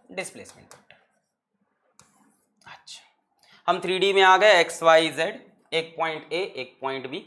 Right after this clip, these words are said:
ये इनिशियल, ये फाइनल, ये रही ओरिजिन। इससे A को ज्वाइन किया, ये पहला पोजीशन वेक्टर आर वन, इससे B को ज्वाइन किया,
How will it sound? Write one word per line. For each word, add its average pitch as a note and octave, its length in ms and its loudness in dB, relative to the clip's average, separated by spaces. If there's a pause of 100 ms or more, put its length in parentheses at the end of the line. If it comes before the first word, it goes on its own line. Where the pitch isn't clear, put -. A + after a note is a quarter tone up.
(140)
ये C#3 140 -2
इनिशियल, C3+ 640 -10 (200)
ये G#2+ 180 -16
फाइनल, G#2 340 -16 (360)
ये C#3+ 140 -6
रही B2 300 -8
ओरिजिन। - 400 -18 (680)
इससे G#3+ 320 -4 (140)
A F#3+ 160 -2
को G3+ 180 -2
ज्वाइन F#3+ 320 -2
किया, F#3+ 240 -2 (500)
ये D3 100 -8
पहला D3+ 320 -4
पोजीशन D#3 460 -12
वेक्टर C#3+ 440 -10
आर A2 180 -4
वन, D3 180 -14 (420)
इससे G3+ 320 -6
B F3 220 -8
को F#3+ 180 -4
ज्वाइन F3 280 -6
किया, F3+ 260 -8